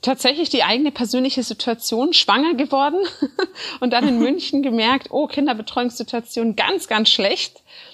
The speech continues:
Speaker 1: Und für mich war völlig klar, ich bin eine bessere Mutter, wenn ich arbeiten gehe. Und, äh, ich wollte nach einem Jahr einfach wieder zurück in den Job. Aber
Speaker 2: Mhm.
Speaker 1: ich wollte sicherstellen, dass ich eine gute, zuverlässige, liebevolle Kinderbetreuung für meine Kinder hab.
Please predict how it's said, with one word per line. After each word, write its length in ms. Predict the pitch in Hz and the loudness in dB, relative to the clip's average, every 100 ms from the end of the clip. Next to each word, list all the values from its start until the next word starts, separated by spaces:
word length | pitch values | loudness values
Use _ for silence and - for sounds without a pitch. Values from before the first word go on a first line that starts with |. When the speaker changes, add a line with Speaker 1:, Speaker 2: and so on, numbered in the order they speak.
| - - | -20 -8
Speaker 1:
Und 120 | - 226 | -6 0
für 120 | 240 | 0
mich 220 | 247 - | 0 0
war 120 | 247 | -2
völlig 400 | 240 233 240 269 | 0 0 0 -2
klar, 220 | - 220 | -4 -2
ich 120 | 233 - | -2 -2
bin 120 | 214 | -2
eine 160 | 220 | -2
bessere 360 | 214 220 - 226 | -2 -4 -4 -2
Mutter, 320 | 220 240 254 | -2 -2 -4
wenn 120 | 214 | -2
ich 180 | 214 - | -2 -2
arbeiten 440 | 170 233 285 - 247 | 0 0 -2 -4 -4
gehe. 340 | 247 269 302 - - - | 0 0 -2 -6 -18 -10
Und, 240 | - 202 - | -6 -6 -2
äh, 260 | 220 220 | 0 0
ich 160 | 220 - | -2 0
wollte 260 | 202 233 | 0 0
nach 160 | 233 214 | -2 0
einem 140 | 220 | 0
Jahr 160 | 185 180 | 0 0
einfach 320 | 180 - 208 | 0 -2 -6
wieder 200 | 185 190 | -4 -6
zurück 340 | - 180 190 - | -6 -8 -8 -8
in 120 | 185 | -6
den 40 | |
Job. 340 | 160 160 - - _ - - _ | -2 -4 -4 -18 _ -20 -20 _
Aber 480 | - 180 233 262 247 | 0 2 2 2 0
Speaker 2:
Mhm. 60 | 196 | -2
Speaker 1:
ich 160 | 220 | -2
wollte 260 | 202 226 247 | -2 -2 -2
sicherstellen, 560 | 220 233 240 - 214 | -2 0 0 0 0
dass 160 | 202 202 | -2 -6
ich 120 | - | -6
eine 120 | 214 | -6
gute, 420 | 196 247 277 - 240 | -2 -2 0 -2 -4
zuverlässige, 800 | - 247 - 208 208 - 196 | -4 -4 -2 -2 -2 -6 -4
liebevolle 600 | 208 202 226 226 - 196 196 | 0 0 0 -2 -2 -2 -2
Kinderbetreuung 680 | - 214 196 185 - 196 | -2 -2 -2 -6 -8 -8
für 120 | 190 190 | -6 -6
meine 260 | 180 175 | -4 -6
Kinder 400 | 170 240 262 262 | -4 -2 0 0
hab. 200 | 262 262 | -2 -2